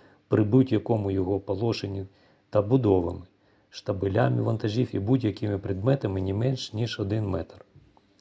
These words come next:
Встановлення і робота стрілового крана на відстані ближче, ніж сорок метрів від крайнього дроту лі-,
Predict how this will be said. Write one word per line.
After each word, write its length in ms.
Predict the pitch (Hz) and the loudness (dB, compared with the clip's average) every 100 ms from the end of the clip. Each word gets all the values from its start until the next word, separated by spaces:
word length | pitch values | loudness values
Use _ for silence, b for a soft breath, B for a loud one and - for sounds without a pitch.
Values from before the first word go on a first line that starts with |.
| b b b b b _ | b b b b b _
Встановлення 760 | - - 113 131 151 120 104 101 - | -12 -2 4 6 6 4 2 -2 -2
і 60 | |
робота 380 | 107 113 139 120 | -2 2 0 0
стрілового 600 | - 110 110 117 120 117 | -4 -2 0 0 0 -2
крана 360 | - 120 113 104 | 0 0 0 0
на 140 | 104 | 0
відстані 460 | 110 117 - 101 98 | 0 -4 -4 -6 -4
ближче, 420 | 95 117 - 104 | -2 -2 -4 -6
ніж 240 | 101 - | -6 -6
сорок 320 | - 107 98 | -2 -2 -2
метрів 340 | 101 95 - - _ b b b | -4 -8 -8 -20 _ b b b
від 160 | 104 104 | -4 0
крайнього 500 | 120 117 107 98 101 | 4 4 4 0 0
дроту 380 | 110 110 104 95 | 2 0 0 -2
лі-, 200 | 110 | -2